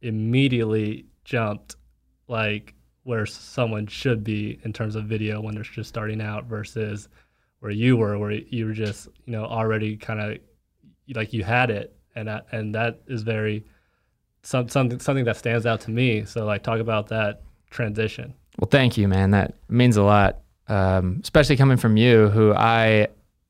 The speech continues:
Speaker 2: when I was making the jump from photography to, to video, I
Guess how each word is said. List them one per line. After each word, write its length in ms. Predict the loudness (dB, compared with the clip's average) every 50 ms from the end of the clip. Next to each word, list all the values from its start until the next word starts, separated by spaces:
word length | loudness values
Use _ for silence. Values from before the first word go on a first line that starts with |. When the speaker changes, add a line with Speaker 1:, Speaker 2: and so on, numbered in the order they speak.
| _ _ _ _ _ _
Speaker 2:
when 340 | -4 0 4 6 6 8 6
I 100 | 6 6
was 140 | 4 4 4
making 680 | 4 4 4 4 4 4 4 4 4 4 2 0 -2 _ _ _ -6
the 160 | -2 -2 -2
jump 340 | 0 2 2 4 4 2 2
from 360 | 2 2 4 4 2 0 -4 -4
photography 840 | -2 -2 2 2 2 2 2 2 0 0 2 2 4 4 2 0 -2 -4 -4 -2
to, 240 | -2 0 0 -2 -6 _ -10
to 80 | -6 -2
video, 480 | 2 4 4 6 6 6 6 6 4
I 320 | 2 2 2 2 2 0